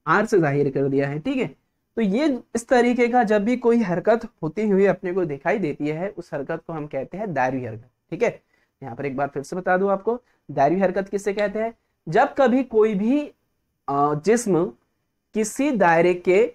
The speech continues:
मुहित पर घूमता है। ठीक है, यहाँ पर हरकत किस तरीके से चल रही है, यहाँ पर जो पत्थर है,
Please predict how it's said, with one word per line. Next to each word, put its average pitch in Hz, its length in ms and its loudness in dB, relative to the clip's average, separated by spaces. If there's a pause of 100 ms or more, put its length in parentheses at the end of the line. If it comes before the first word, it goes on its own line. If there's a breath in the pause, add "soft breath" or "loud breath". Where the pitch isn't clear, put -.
(260)
मुहित 214 500 2
पर 170 320 2 (360)
घूमता 143 420 2
है। 143 240 -2 (300)
ठीक 190 120 -2
है, 240 120 4 (160)
यहाँ 147 160 -6
पर 180 120 0
हरकत 190 320 0
किस 208 180 -8
तरीके 208 280 0
से 208 60 -8
चल 220 160 0
रही 233 140 0
है, 294 120 0
यहाँ 180 220 0
पर 196 100 0
जो 208 120 -2
पत्थर 208 320 -2
है, 254 180 -2